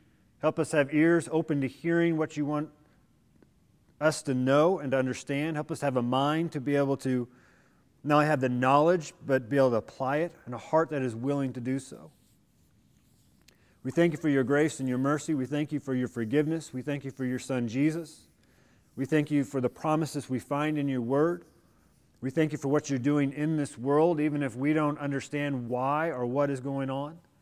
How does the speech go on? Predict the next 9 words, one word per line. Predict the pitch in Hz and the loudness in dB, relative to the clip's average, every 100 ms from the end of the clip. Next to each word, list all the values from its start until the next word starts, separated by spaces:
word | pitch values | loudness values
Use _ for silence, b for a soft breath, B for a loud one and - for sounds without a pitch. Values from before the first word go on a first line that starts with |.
| _ _ _ _ _ _ _ _ | _ _ _ _ _ _ _ _
Lord, | 135 147 | 2 4
we | 143 | 4
lean | 135 160 170 | 4 4 2
upon | 156 160 151 | 0 -2 0
you. | 151 165 | 2 2
We | 135 | 0
trust | 127 - 165 - 165 | -2 -4 -4 -4 -6
in | 156 160 | -4 -2
you. | 160 185 | -2 -4